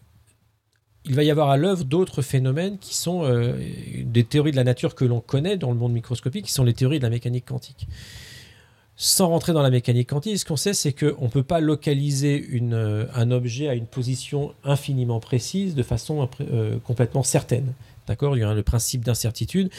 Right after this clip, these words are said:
qui vous dit qu'on peut localiser, euh, expériment-, quoi, mesurer la, déterminer la position d'un objet à une certaine précision et qu'il s'en déduit une certaine précision sur son état de mouvement. Et on peut pas descendre en dessous de cette évolution, c'est la nature quantique, il y a une sorte de flou qui apparaît.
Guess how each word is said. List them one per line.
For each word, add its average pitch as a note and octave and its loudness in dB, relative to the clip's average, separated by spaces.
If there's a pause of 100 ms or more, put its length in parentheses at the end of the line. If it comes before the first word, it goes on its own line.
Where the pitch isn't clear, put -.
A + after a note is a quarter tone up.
(240)
qui - -6
vous A#2 2
dit D#3+ 0
qu'on C3+ 0
peut B2 0
localiser, A#2+ 2
euh, G2+ 0
expériment-, A2 -4
quoi, G2+ -2
mesurer B2 0
la, A2+ 2 (180)
déterminer C#3+ 0
la B2+ 4
position B2 -2
d'un A2 0
objet A2 -2 (400)
à A#2+ 2
une A#2 2
certaine B2+ 0
précision B2 -6
et C#3 -4
qu'il A#2 -2
s'en B2 2
déduit B2 2
une C3+ 0
certaine B2 2
précision B2+ 0
sur C#3 -8
son A#2 -2
état A2 -2
de A#2 -2
mouvement. A2+ -8
Et A2 -6
on - -6
peut B2 -2
pas D#3 -2
descendre C#3 0
en B2 0
dessous C#3+ -6
de - -4
cette B2 -4
évolution, B2 0
c'est D3 0
la B2+ 4
nature C#3+ -2
quantique, C3 -8
il - -10
y A#2+ 0
a - -2
une G#2+ -4
sorte B2 -2
de B2 4
flou E3+ -2
qui - -4
apparaît. B2 0